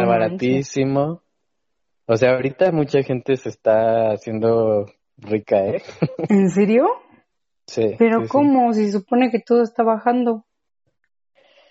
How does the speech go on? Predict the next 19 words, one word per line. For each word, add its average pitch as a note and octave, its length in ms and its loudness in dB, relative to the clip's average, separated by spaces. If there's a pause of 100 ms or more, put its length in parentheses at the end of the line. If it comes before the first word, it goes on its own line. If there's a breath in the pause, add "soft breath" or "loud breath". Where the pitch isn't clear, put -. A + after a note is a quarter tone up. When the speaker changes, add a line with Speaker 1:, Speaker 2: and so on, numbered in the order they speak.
(840 soft breath)
Speaker 1:
¿O - 80 4
Speaker 2:
Lo-, - 60 2
Speaker 1:
ya A3 100 2
Speaker 2:
por - 80 2
Speaker 1:
se A#3+ 60 2
Speaker 2:
eso, A#3 140 0
Speaker 1:
está A3+ 140 0
Speaker 2:
los G3+ 220 0
que - 100 2
ya, F#3 60 2
Speaker 1:
recuperando? C3+ 260 0 (240)
Speaker 2:
los C3 260 0
que B2+ 200 0
ya C#3 200 0
tenían E3+ 640 0
están A#2+ 400 -2
perdiendo. C#3 640 0 (720)
Speaker 1:
Ah, F3+ 460 -4
ok. - 140 -14